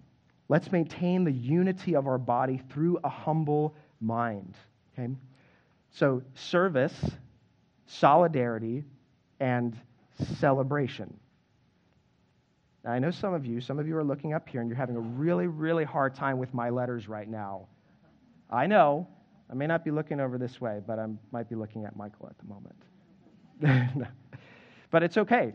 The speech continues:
because there is service, solidarity, and celebration. One, they sound the same, but we can just change it. It's okay. We can, we can make it work. It's good. So there's a celebration. I'm not sure what we are selling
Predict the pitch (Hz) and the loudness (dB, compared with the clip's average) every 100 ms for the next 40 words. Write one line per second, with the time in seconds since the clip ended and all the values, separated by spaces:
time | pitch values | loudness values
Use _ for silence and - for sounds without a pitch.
0 | - 151 160 156 175 180 - 185 185 190 | -6 0 2 2 0 0 2 4 4 2
1 | - - 156 156 156 151 151 143 - 160 | 0 4 6 6 4 2 0 -2 2 4
2 | 160 147 143 147 139 160 160 156 160 - | 4 2 -2 -2 0 -2 0 0 0 -4
3 | 135 127 123 135 160 165 - 139 120 131 | -2 -2 -2 -4 -4 -6 -6 -4 -4 -4
4 | 131 - 165 147 127 131 131 143 135 - | -8 -8 -6 -2 -2 -4 -6 -6 -6 -10
5 | - - - 135 147 165 165 185 175 165 | -20 -20 -8 -4 -2 0 0 0 2 2
6 | - - - - - - - - - - | 0 -12 -16 -18 -18 -18 -18 -18 -18 -18
7 | - - - 135 - 170 113 - - - | -18 -16 -8 -8 -2 0 0 -4 -20 -20
8 | - - - - - - 196 175 170 175 | -20 -20 -20 -20 -6 4 6 6 2 4
9 | 180 180 180 160 160 165 - 214 220 151 | 4 4 0 0 0 2 6 6 6 2
10 | 143 - 190 240 - - 147 175 220 - | 0 -2 -2 -2 -6 -4 2 2 2 0
11 | 175 180 175 165 - 208 196 127 135 214 | 0 0 0 -2 2 6 6 6 0 -6